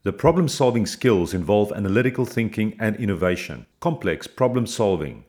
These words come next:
critical thinking and analysis, creativity, originality, and initiative. Self-management skills include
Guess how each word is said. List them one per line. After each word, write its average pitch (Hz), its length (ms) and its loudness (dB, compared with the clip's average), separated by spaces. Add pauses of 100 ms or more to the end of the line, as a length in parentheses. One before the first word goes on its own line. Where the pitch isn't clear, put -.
critical 156 380 4
thinking 120 540 0
and 104 120 -2
analysis, 101 720 0 (140)
creativity, 113 1000 0
originality, 117 960 2
and 110 200 -2
initiative. 101 680 -4 (480)
Self-management 113 840 0
skills 85 480 0
include 95 600 -2